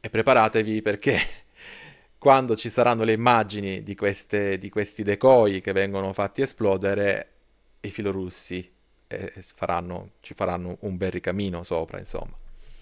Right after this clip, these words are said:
Passiamo avanti. Nei video,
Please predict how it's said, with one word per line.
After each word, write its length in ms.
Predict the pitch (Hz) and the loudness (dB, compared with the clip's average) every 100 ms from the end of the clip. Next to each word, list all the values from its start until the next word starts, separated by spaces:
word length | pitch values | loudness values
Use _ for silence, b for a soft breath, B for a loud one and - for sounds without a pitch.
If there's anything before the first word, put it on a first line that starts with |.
| B B B B B B B | B B B B B B B
Passiamo 360 | - 196 220 165 | 0 2 4 6
avanti. 600 | 127 113 110 - 117 110 _ _ _ | 8 6 4 -4 -6 -6 _ _ _
Nei 240 | - 147 143 | -4 0 0
video, 480 | 165 156 120 98 | 0 0 -2 -2